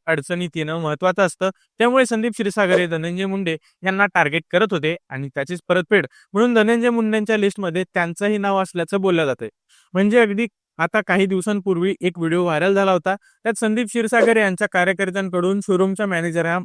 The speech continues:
मारहाण करण्यात येत असल्याचं दिसून येत होतं. विशेष म्हणजे या मारहाणीत आमदार संदीप क्षीरसागर यांच्या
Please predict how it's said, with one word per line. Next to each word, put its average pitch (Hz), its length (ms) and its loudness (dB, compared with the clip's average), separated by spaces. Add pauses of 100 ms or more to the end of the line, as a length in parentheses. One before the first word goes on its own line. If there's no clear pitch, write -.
(160)
मारहाण 156 480 0
करण्यात 202 300 0
येत 196 160 0
असल्याचं 185 420 -4
दिसून 175 240 -2
येत 175 120 -4
होतं. 156 200 -2 (340)
विशेष 170 320 -2
म्हणजे 180 280 -4 (320)
या 220 120 2
मारहाणीत 226 460 2
आमदार 180 380 2
संदीप 180 300 -6
क्षीरसागर 175 520 -2 (260)
यांच्या 175 320 0